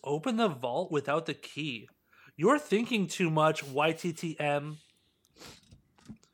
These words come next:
Every government, <laughs> so end of parentheses. God, I hate this guy.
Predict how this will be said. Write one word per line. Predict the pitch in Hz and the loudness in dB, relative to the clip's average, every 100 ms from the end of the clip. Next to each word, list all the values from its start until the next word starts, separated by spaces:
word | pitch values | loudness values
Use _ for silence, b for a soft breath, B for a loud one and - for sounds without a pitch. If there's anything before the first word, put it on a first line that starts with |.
| b b b - | b b b -2
Every | 175 208 247 | 2 2 2
government, | 180 175 214 240 202 - - | 0 4 4 4 2 -2 -12
<laughs> | - 139 | -12 -12
so | - - 139 | -8 -6 -2
end | 160 175 | 0 0
of | 170 | 0
parentheses. | 147 135 123 120 107 _ _ b b b b b - | -2 -4 -8 -10 -10 _ _ b b b b b 0
God, | 151 135 | 2 2
I | |
hate | 127 120 | -2 -6
this | - 123 | -10 -10
guy. | 120 | -10